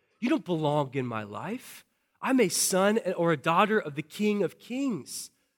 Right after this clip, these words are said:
So why are you envisioning a future without God again? Look, we need to get in the habit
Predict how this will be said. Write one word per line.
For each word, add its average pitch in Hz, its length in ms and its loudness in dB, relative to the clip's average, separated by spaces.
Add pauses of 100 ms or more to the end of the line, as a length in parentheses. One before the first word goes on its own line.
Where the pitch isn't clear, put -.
(120)
So 254 220 0
why 202 360 2
are 247 60 0
you 196 160 -2
envisioning 190 640 0
a 139 60 -4
future 214 400 -6
without 190 340 -8
God 226 320 -12
again? 151 380 -10 (800)
Look, 139 100 -14
we 175 100 0
need 214 260 2
to 196 100 -6
get 190 200 0
in 175 120 -6
the 165 60 -2
habit 147 600 -4